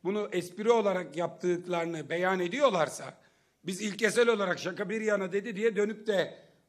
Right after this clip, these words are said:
o lafa doğrudan bir cevap vermiyoruz. Ama siz merak ettiyseniz şöyle söyleyelim.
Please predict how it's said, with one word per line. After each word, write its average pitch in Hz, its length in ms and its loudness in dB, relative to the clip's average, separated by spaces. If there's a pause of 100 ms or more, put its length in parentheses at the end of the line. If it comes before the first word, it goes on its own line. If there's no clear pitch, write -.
o 220 160 10
lafa 240 640 4 (560)
doğrudan 202 440 4
bir 196 60 -6
cevap 202 360 0
vermiyoruz. 165 440 0
Ama 185 420 -2 (280)
siz 226 240 -6
merak 214 360 4
ettiyseniz 214 560 -2
şöyle 180 300 0
söyleyelim. 117 560 -14